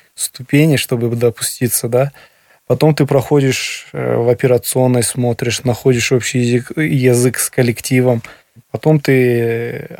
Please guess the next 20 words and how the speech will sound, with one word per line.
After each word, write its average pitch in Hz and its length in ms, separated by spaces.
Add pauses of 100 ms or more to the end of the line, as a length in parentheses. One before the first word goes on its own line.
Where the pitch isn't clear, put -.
(160)
обследуешь 131 680
этого 120 280
больного, 120 520
готовишь 127 580
на 123 140
операцию 120 640
уже 113 160
непосредственно. 117 840
Потом 135 260
ты 139 120
присутствуешь 139 720
на 123 80
этой 117 240
операции, 117 460
потом 127 260
ты 135 120
ассистируешь 135 760
на 123 160
этой 117 260
операции. 120 640